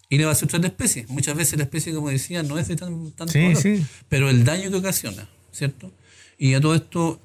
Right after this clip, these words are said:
Speaker 1: eso a nosotros igual nos ayuda a disminuir las cifras de, ¿cierto? de, de casos, porque ahora se, et-, et-, este asunto de lo, lo que es la labor en cuanto a los casos policiales se divide por casos, no es por, eh, ya no es como antes que se, se,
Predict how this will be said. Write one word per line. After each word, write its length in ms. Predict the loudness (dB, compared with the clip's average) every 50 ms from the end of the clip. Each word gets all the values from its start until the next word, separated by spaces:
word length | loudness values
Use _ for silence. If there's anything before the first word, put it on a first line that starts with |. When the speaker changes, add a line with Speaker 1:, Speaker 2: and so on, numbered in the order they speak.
| -6 -2
Speaker 1:
eso 260 | -2 0 0 0 -2
a 20 | -4
nosotros 320 | -4 -4 -4 -6 -6 -4
igual 180 | -2 -2 -2 -2
nos 140 | 0 0
ayuda 320 | 0 2 2 2 2 0 0 0
a 100 | 2 2
disminuir 320 | 4 2 4 4 4 4
las 160 | 4 2 2
cifras 260 | 0 -2 -2 0 0
de, 80 | 0 0
¿cierto? 320 | 0 0 -2 -4 -2 0
de, 140 | 2 2 2
de 160 | 2 2 0
casos, 320 | 0 0 -2 -4 -2 0 0
porque 220 | 0 0 0 0
ahora 120 | 0 0 0
se, 220 | -2 -2 -6 -4 -2
et-, 140 | -4 -4 -4 -2
et-, 140 | -4 -4 -4 -2
este 180 | -4 -2 -2 -2
asunto 320 | -2 -2 -4 -6 -2 0
de 60 | 2 2
lo, 100 | 2 2
lo 160 | 2 2 4
que 80 | 4 4
es 60 | 4 4
la 60 | 4
labor 320 | 2 4 4 4 2 0 -2 -8 _ _ _ _ -20 _ _ _ -6
en 120 | -6 -4
cuanto 320 | -2 0 -2 -2 0 0
a 40 | 2
los 180 | 2 2 2 2
casos 320 | 0 -2 -2 0 -2 -2
policiales 500 | 0 2 4 4 4 4 2 0 0 0
se 120 | 2 2 4
divide 200 | 4 4 4 4
por 160 | 2 0 -2
casos, 320 | -4 -8 -10 -8 -8 -6
no 80 | -2 -2
es 80 | -2
por, 200 | -2 0 -2 0 2
eh, 500 | 2 4 4 4 2 2 0 0 0 0 0
ya 100 | -2 -2
no 100 | -2 -2
es 60 | -4
como 200 | -4 -4 -6 -4
antes 200 | -4 -4 -2 -2
que 60 | -2
se, 360 | -2 0 0 -2 -2 -2 -4 -8
se, 160 | -10 -14 -16